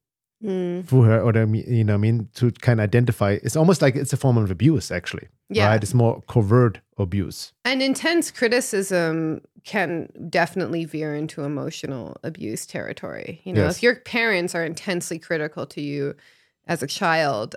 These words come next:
Speaker 1: I consider that to be emotional abuse. 'Cause it, I mean, he even,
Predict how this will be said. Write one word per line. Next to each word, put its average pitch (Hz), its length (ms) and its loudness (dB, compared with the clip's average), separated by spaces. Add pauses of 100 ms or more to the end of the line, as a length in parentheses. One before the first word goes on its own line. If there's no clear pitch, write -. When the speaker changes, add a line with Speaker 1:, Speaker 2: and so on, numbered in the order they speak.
Speaker 1:
I 165 180 0
consider - 540 -6
that 101 200 -6
to 180 100 -10
be 139 560 -6 (120)
emotional 131 600 -6
abuse. - 440 -10
'Cause 165 240 -8
it, 170 240 -6
I 185 100 -2
mean, 196 200 2
he 196 100 -2
even, 220 480 0